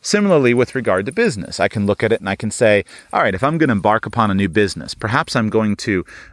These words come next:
um, try something. What's the worst case scenario?" The worst case scenario is the business goes bankrupt.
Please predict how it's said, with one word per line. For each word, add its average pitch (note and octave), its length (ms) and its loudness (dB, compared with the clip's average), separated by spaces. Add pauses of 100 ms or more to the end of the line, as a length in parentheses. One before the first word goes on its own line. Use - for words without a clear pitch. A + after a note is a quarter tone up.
um, D2+ 580 -8 (560)
try C3+ 420 2
something. F#2 480 -4
What's E3 240 2
the D#3+ 100 2
worst A2 360 0
case F2 240 -4
scenario?" F#3 320 -2
The F2 60 -4
worst A2 200 2
case A2 200 -4
scenario F#2+ 300 -4
is C#3+ 100 -6
the B2+ 40 -6
business G2 320 -2
goes B2+ 180 -2
bankrupt. - 560 -6